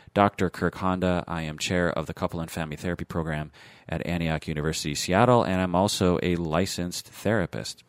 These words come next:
In these daily podcasts, I'm just gonna talk off the top of my head on some random issues. And today, what I wanna talk about is, I wanna talk about how therapists should disclose to their clients what they're diagnosing them with.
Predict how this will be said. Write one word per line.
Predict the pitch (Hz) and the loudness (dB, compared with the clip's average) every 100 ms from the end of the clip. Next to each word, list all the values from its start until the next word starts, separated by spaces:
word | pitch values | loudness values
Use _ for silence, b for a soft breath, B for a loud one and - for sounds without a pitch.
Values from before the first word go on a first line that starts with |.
| B B B B B - | B B B B B 0
In | 127 | 4
these | 131 | 6
daily | 165 175 143 | 8 8 8
podcasts, | 143 143 139 107 101 - | 8 4 6 4 4 2
I'm | 101 | 0
just | 110 - | 0 -2
gonna | 139 | 0
talk | - 120 110 107 - | 0 2 2 2 -2
off | 95 - | -2 -2
the | |
top | - 101 101 | -2 0 0
of | |
my | 85 82 | -2 -2
head | 101 92 | 0 0
on | 85 82 | 0 -2
some | 82 80 | -8 -4
random | 87 92 85 80 - | -2 -2 -4 -6 -4
issues. | 95 - 50 - - B B B B B B | -4 -4 -6 -10 -16 B B B B B B
And | 98 95 | -2 -2
today, | 107 107 139 135 117 | 0 2 6 6 6
what | 78 101 | 6 6
I | 101 | 6
wanna | 101 90 | 4 2
talk | 120 110 - | 2 2 2
about | 85 82 82 | 2 4 4
is, | 87 85 82 82 - B B B - | 2 0 0 -2 -10 B B B -6
I | 101 | 0
wanna | 117 | 0
talk | - 120 107 107 | 0 2 2 2
about | 90 87 85 85 | 4 4 6 2
how | - 87 85 85 | 2 2 4 4
therapists | - 107 104 107 95 87 - | 2 4 4 4 4 0 0
should | - 92 80 | 0 0 0
disclose | 85 - - 98 101 98 - | 0 -2 2 4 6 4 0
to | 87 | 0
their | 82 | 0
clients | 78 - 92 90 82 - | -2 -6 -2 -2 -2 -4
what | 87 | -4
they're | 82 | -2
diagnosing | 76 78 78 80 85 - 71 | -2 -2 -2 -4 -4 -4 -8
them | 71 69 | -10 -10
with. | - - | -14 -14